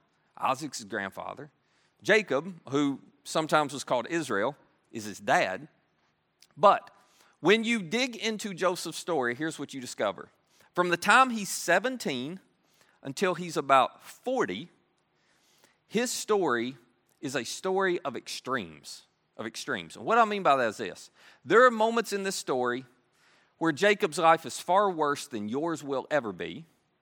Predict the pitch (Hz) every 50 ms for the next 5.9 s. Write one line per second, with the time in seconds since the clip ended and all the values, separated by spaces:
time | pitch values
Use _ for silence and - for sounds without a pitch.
0 | _ _ _ _ _ _ _ - 117 127 139 131 131 151 170 190 185 170 - 175
1 | 160 151 139 - - 170 160 165 165 160 139 147 147 135 120 - - _ _ _
2 | _ _ _ _ _ _ _ _ _ _ 110 101 147 160 180 170 - 170 123 107
3 | 120 101 104 - - 220 170 160 - - - - - - - - 160 156 151 143
4 | 131 156 165 175 135 117 113 117 _ _ _ - 98 98 90 82 87 107 160 190
5 | - 165 165 151 156 131 131 113 104 95 98 90 92 113 156 - -